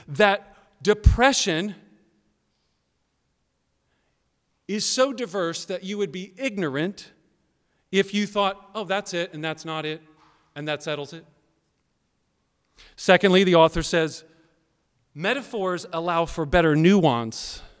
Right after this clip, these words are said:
understanding the differences between person to person. Each person with experiencing depression is not suffering the exact same causes for their depression or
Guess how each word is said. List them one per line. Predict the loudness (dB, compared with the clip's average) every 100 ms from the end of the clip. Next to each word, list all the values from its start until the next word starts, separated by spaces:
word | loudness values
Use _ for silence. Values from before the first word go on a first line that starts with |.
| _ _ _ _ _ _ -8
understanding | -6 -6 -6 -4 -4 -4 -6
the | -8
differences | -8 -10 -8 -10 -10 -14
between | -14 -10 -10
person | -10 -10 -8 -6
to | -8
person. | -8 -10 -12 -18 -20 _ _ _ _ _ _ _ _ _ _
Each | -18 -18 -14
person | -14 -12
with | -14
experiencing | -14 -16 -12 -8 -8 -8 -10 -10 -10 -10
depression | -10 -4 -4 -2 -4
is | -4
not | -2 -2 -4 -14
suffering | -8 -6 -4 -4 -4
the |
exact | -6 -4 -6 -6
same | -8 -6 -6
causes | -8 -8 -8 -8 -14
for | -12 -12
their | -12
depression | -14 -14 -16 -18 -20 _ _ _ _ _ _ _ -4
or | 0 0 -2 -6